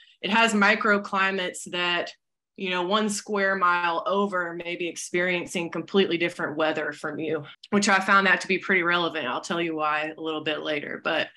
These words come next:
this day was a nice sunny day.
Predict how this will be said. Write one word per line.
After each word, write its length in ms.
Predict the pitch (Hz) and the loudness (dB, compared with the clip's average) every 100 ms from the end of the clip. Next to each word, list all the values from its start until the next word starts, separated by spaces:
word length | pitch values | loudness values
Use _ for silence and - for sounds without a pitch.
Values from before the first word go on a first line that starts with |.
| - | -4
this 280 | 196 262 277 | 4 4 4
day 680 | 240 240 240 240 240 240 233 - - | 2 4 6 6 4 2 -2 -10 -6
was 240 | 185 190 | 0 2
a 80 | 190 | 2
nice 320 | 185 196 202 | 2 2 0
sunny 300 | - 196 208 | -2 0 0
day. 640 | 208 208 208 208 202 208 | 0 0 2 2 0 -4